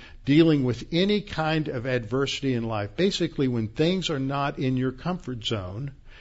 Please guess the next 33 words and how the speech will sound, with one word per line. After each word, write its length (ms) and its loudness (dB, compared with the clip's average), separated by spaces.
when 160 4
things 380 4
are 80 2
not 240 0
going 300 2
the 100 4
way 220 4
you 220 4
would 180 2
like 320 4
them 200 2
to 140 -2
go, 460 -2
and 300 4
there 240 8
is 240 4
an 160 4
opportunity 880 2
to 300 2
evaluate 680 2
whether 280 2
you're 240 2
going 300 0
to 180 -4
trust 480 -2
God 480 0
or 140 4
trust 440 0
in 140 2
your 240 2
own 240 0
human 460 2
viewpoint, 640 0